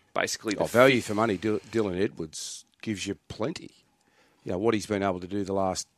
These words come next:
Speaker 2: twelve months, or possibly eighteen months, has been exceptional. You know, he just got better and better. Um, you know, he's not the most skillful player, but you know what you're gonna get from him. Every week he turns up, he'll give you twenty odd runs.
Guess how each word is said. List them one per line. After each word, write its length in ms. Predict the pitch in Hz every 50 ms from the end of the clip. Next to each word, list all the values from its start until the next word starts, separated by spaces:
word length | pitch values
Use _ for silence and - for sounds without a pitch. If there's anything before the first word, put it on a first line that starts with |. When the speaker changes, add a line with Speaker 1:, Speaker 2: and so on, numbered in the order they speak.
| _ -
Speaker 2:
twelve 300 | - - 107 95 87 80
months, 500 | 87 104 117 101 82 - - - - - _ _ -
or 220 | 92 92 87 76 _ _ _ _ - - - _ _ _ -
possibly 380 | - - 104 - 95 90 90
eighteen 360 | 90 95 113 120 110 87 76 80
months, 240 | 90 104 107 - -
has 80 | 92
been 200 | 87 101 98 92
exceptional. 540 | 90 82 - - 110 120 - - 127 87 - _ _ _ _ _ _ _ _ - - - - _ _ _ _ _ _ - _ _ -
You 120 | - - 90
know, 120 | 80 80 95 104
he 100 | 107 98
just 180 | 90 92 - -
got 160 | 98 80 -
better 220 | 98 98 95 92
and 100 | 87 82
better. 240 | 80 92 110 117 78 - _ - _ _ _ _ _ _ _ -
Um, 360 | 92 87 87 85 85 85 87 -
you 80 | - 110
know, 60 | 82
he's 120 | 82 90
not 100 | 107 98
the 80 | - 90
most 220 | 87 87 82 -
skillful 360 | - - 107 117 117 - - 87
player, 400 | - - 85 80 78 101 131 -
but 180 | - 85 - -
you 60 | 92 87
know 140 | 90 95
what 140 | 90 87 -
you're 140 | - 85 90
gonna 100 | 85 80
get 160 | 76 87 85
from 200 | - - 95 82
him. 80 | 69 - _ _ - - -
Every 400 | - 95 101 101 98 90 98 92 85
week 240 | 82 82 73 - -
he 100 | - 80
turns 340 | - - 87 87 87 82 78
up, 240 | 87 85 85 82 -
he'll 160 | - 69 65 67
give 180 | 71 80 71
you 60 | 76
twenty 320 | - - - 92 90 90 92
odd 140 | 90 87 80
runs. 480 | 85 87 85 85 85 85 82 - -